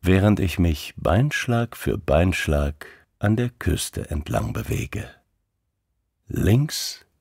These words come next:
rechts, links, rechts.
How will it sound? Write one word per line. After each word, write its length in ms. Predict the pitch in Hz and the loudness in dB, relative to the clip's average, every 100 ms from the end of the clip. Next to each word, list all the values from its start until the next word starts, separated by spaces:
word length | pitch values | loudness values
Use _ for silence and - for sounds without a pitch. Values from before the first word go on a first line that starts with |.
| _ _ _ _ | _ _ _ _
rechts, 840 | - 78 57 - - - - - - _ _ _ _ _ _ | -2 0 -2 -8 -16 -14 -12 -14 -18 _ _ _ _ _ _
links, 640 | 64 87 117 135 - - - _ _ _ _ _ _ - | 0 0 0 -4 -14 -16 -20 _ _ _ _ _ _ -8
rechts. 800 | 139 110 117 - - - - | -2 -2 -4 -12 -18 -12 -12